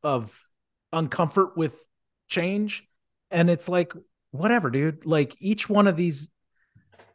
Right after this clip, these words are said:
philosophical beliefs, like, have pros and cons,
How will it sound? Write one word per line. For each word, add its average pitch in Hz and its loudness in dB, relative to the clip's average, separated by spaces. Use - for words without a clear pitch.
philosophical 170 2
beliefs, 135 0
like, 131 0
have 139 -2
pros 185 6
and 151 -2
cons, 110 -6